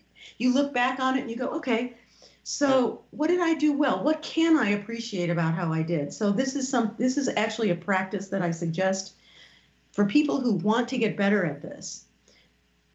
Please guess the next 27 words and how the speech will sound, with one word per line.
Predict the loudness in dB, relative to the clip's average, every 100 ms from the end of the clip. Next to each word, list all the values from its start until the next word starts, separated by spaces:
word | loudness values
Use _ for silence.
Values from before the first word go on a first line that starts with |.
| _
You | 0
go | 2 4
into | 2 -2 -4
a |
conversation, | -2 -2 -4 0 0 0 -2 0 0 0 -6 -16 -8
something | 0 0 2 0
happens, | 2 2 2 2 4 2 0 -6 _ _ _ _ _ _ _
the | -6
conversation's | 0 2 2 2 2 2 0 2
over, | 4 4 2 2 -2 -6
you | -2
look | -2 0
back | -2 -2 -4
on | -4
it. | -4 -8 -18 _ _ _ _ _ 0
Find | 2 2 2
one | 2 2 2 2
thing | -2 -6 -8 -14 -20 _ _ _ _
that | -4 -2
you | -2
appreciate. | -4 -6 -8 -6 -4 -4 -4 -12 _ _ _ -6
You | -2
know, | 2
we're | 4
always | 4 4 2 2
so | -4
quick | 0 0 0 -4